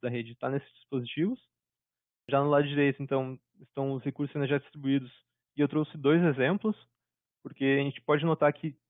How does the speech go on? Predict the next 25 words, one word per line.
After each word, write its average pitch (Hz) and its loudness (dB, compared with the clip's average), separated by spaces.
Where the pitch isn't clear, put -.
há - -4
uma 151 0
similaridade 147 2
entre 135 -10
esses, 123 -12
esses 123 -16
dois 123 -4
recursos 123 -8
energéticos 127 -10
distribuídos. 131 -8
Então, 135 0
e 143 2
esses 160 2
convers-, 135 -2
eles 127 -8
ambos 170 2
possuem 151 -4
du-, 143 -6
dupla 139 -4
conversão 135 0
ali, 127 -2
então 147 -2
ah, 113 2
ambos, 175 2
ah, 120 2